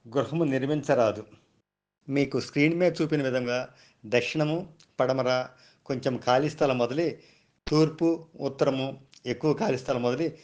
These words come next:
శంకుస్థాపన చేయవలసి ఉంటుంది. మనం కట్టుకునే ఇంటికి నైరుతి గది మాస్టర్ బెడ్‌రూమ్ పెద్దదిగాను, అందులో తూర్పు ఆగ్నేయము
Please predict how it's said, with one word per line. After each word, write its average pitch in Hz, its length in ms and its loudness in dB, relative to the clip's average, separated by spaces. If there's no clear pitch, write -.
శంకుస్థాపన 147 760 0
చేయవలసి 139 420 4
ఉంటుంది. 113 440 -2
మనం 131 240 2
కట్టుకునే 156 460 2
ఇంటికి 160 400 -2
నైరుతి 143 400 4
గది 117 240 4
మాస్టర్ 131 400 4
బెడ్‌రూమ్ 139 320 2
పెద్దదిగాను, 123 600 2
అందులో 139 340 4
తూర్పు 143 300 2
ఆగ్నేయము 131 500 4